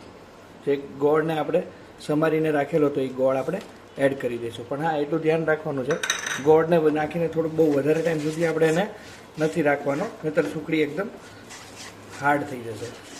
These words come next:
એટલે જ્યાં સુધી ગોળ ઓગળે, પ્રોપર મેલ્ટ થાય ત્યાં સુધી આપણે ગોળને ધીમા તાપે ચલાવતા રહીશું અને પેરેલલી આ દરમિયાન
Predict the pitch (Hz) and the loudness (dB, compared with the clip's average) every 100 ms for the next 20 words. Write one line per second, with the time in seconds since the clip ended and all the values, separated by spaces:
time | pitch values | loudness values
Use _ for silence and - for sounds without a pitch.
0 | - 135 131 143 147 151 160 151 147 156 | -14 -6 -4 0 -2 0 -2 0 4 4
1 | 165 156 160 202 - 151 147 165 147 147 | 4 4 4 2 2 0 0 0 2 0
2 | 143 156 - - - 156 - - - - | -2 -2 -4 -2 -2 -2 -8 -16 -18 -16
3 | - - - - - - - - - - | -16 -16 -16 -16 -16 -10 -10 -10 -14 -18
4 | - 160 151 156 139 135 139 135 165 - | -12 -8 -6 -4 -2 -4 -2 -2 -4 -10
5 | - - - - - 127 131 135 185 - | -14 -16 -16 -16 -14 -2 0 0 -4 -8
6 | - - - - - 135 151 139 135 165 | -12 -18 -20 -20 -12 -6 -4 -2 -6 -8
7 | 202 - - - - 165 151 123 107 104 | -10 -10 -14 -16 -4 0 0 0 -4 -6
8 | 104 101 107 - - - - - - - | -6 -8 -10 -12 -14 -14 -8 -8 -8 -14
9 | - 127 - 143 156 143 143 185 240 - | -12 -8 -2 2 2 2 0 -4 -8 -12
10 | - - 156 160 151 143 135 151 | -14 -4 -2 -2 -4 -4 -4 -4